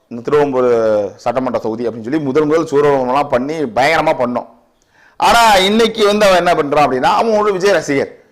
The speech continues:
விஜய் ரசிகர்னால நான் தாவேக்காக்கு போயிட்டேன் அப்படிங்கிறான். அவன் வந்து நிலைக்காது, அது வேறு.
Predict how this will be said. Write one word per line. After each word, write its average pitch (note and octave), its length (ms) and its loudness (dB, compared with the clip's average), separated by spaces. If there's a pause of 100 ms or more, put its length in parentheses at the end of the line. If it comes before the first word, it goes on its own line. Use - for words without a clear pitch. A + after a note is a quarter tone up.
(420)
விஜய் G#3 300 2
ரசிகர்னால G3+ 640 2
நான் F#3+ 180 0
தாவேக்காக்கு D#3+ 540 2
போயிட்டேன் B2+ 260 -2
அப்படிங்கிறான். G2+ 300 -10
அவன் F#3+ 240 2
வந்து G#3 180 2
நிலைக்காது, G3 440 2
அது E3+ 200 2
வேறு. G3+ 320 4